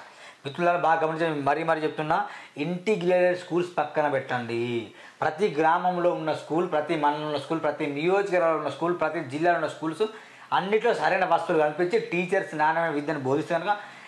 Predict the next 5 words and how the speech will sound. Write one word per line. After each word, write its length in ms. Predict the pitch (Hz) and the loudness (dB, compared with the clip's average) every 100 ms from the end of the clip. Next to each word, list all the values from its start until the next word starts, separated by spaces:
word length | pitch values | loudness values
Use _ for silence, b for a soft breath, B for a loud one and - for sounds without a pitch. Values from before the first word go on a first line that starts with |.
| B - - | B -14 -2
చాలా 340 | 147 180 240 202 | 2 4 4 4
సరిపోతుంది. 380 | 170 220 247 202 175 | 2 2 4 4 2
అదే 120 | 147 - - B B B B - | 0 -8 -18 B B B B -18
స్కూల్స్ 500 | - 175 240 208 254 269 220 - - - B B B _ _ - | -10 -2 -2 0 2 4 2 -2 -14 -20 B B B _ _ -16
ఇవి 100 | 135 | -6